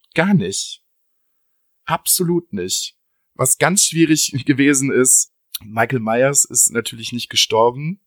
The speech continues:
und hat die letzten vierzig Jahre in der Psychiatrie verbracht. Bruder, wie, oh,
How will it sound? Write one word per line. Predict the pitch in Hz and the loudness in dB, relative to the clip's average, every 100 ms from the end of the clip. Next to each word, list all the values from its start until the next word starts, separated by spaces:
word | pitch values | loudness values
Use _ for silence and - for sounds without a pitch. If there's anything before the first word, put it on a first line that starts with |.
| _ _ _ - | _ _ _ -6
und | 120 | -4
hat | 123 127 | -2 0
die | |
letzten | 131 123 - | 0 0 -2
vierzig | 127 139 135 - | 0 0 2 2
Jahre | 120 123 123 | 2 2 0
in | |
der | 113 | -2
Psychiatrie | 107 - 117 101 131 | -4 -2 -2 -2 -6
verbracht. | 135 113 98 80 - - _ _ _ _ _ _ _ _ _ _ _ | -6 -6 -6 -12 -16 -20 _ _ _ _ _ _ _ _ _ _ _
Bruder, | - 131 127 - | -4 2 2 2
wie, | 131 131 - _ _ _ | -2 -2 -4 _ _ _
oh, | - - - - - | -10 -8 -8 -10 -12